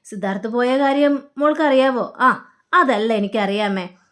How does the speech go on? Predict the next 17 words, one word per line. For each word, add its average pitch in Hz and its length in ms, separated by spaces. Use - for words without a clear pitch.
അമ്മയുടെ 285 540
ഓരോ 269 340
കാര്യങ്ങളും 220 600
ഞാൻ 226 180
മനസ്സിലാക്കിക്കൊണ്ട് 233 680
തന്നെ 262 180
ഇരിക്കുകയാണ്. 247 420
ഞാനിവിടെ 202 680
ഇരുന്നാലും 220 640
അമ്മയെക്കുറിച്ചെല്ലാം 240 920
കൂടുതൽ 277 320
ഞാൻ 285 200
അന്വേഷിക്കുന്നുണ്ട്. 262 720
എനിക്കങ്ങനെ 262 420
അന്വേഷിക്കാതിരിക്കാനായിട്ട് 262 880
പറ്റുമോ 269 340
അമ്മേ? 214 220